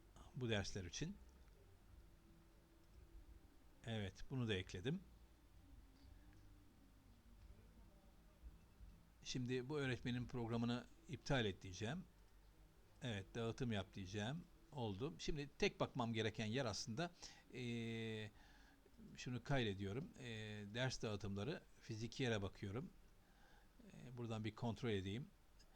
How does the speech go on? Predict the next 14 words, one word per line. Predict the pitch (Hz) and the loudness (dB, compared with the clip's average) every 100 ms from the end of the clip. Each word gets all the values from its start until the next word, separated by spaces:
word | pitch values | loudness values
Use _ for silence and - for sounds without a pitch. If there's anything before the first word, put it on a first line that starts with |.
| - - | -20 -8
Evet, | 127 104 - | -2 -2 0
müzik | 117 110 147 | 0 2 2
odasında, | 127 110 - 107 101 160 | 4 4 4 2 2 2
evet, | - 104 - - - - - - - | 4 2 2 -8 -14 -18 -20 -14 -2
ayrı | 113 98 101 | 0 2 2
ayrı, | 90 87 131 - | 0 -2 -4 -4
evet, | 95 85 113 151 - - - - | -4 -2 -2 -4 -8 -8 -8 -6
evet, | - 95 90 - - - | -4 -2 -4 -8 -14 -6
görünüyor. | 107 90 90 82 - - - - - - - - 123 | -4 -4 -6 -10 -14 -20 -20 -20 -20 -20 -20 -8 -6
Evet. | 92 - - - - - - - - - - - - - | -6 -8 -8 -8 -10 -20 -20 -20 -20 -20 -20 -20 -16 -6
Tekrar | - - 123 | -2 2 6
aynı | 110 107 | 6 8
yere | 110 104 104 | 6 6 6
dönüyorum. | 101 101 117 151 | 6 6 4 2